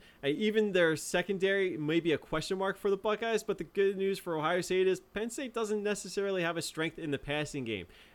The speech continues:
At least they don't at this point in time. Maybe they will by October twenty-fourth. Maybe that'll really blossom as the season goes along, and then maybe we start to think about that game a little bit differently. But I do think that Ohio State is clearly heads and shoulders the best team that, uh,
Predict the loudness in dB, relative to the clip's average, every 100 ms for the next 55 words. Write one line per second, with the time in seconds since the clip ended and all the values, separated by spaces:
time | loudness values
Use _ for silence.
0 | 0 2 4 2 4 6 6 2 0 0
1 | -2 0 -2 0 -2 -2 0 2 4 4
2 | 4 2 2 0 -2 -4 -4 -4 -4 -4
3 | -4 -6 -4 -4 -2 0 2 2 2 0
4 | -2 0 -2 -2 -4 -4 -4 -8 -10 -18
5 | -12 -4 -4 -4 -8 -6 -4 -4 -4 -2
6 | 0 0 0 -2 -2 0 0 -2 -6 -6
7 | -8 -8 -8 -6 -4 -4 -4 -6 -6 -4
8 | -4 -4 -4 -2 -4 -6 -10 -2 2 2
9 | 2 0 0 2 0 0 -6 -20 -20 -20
10 | -20 _ _ 2 6 10 8 8 4 2
11 | -2 4 6 6 2 -2 -10 _ -10 2
12 | 6 6 4 -2 -2 0 4 6 6 2
13 | -2 -2 0 -2 -2 -6 -4 -2 0 0
14 | -2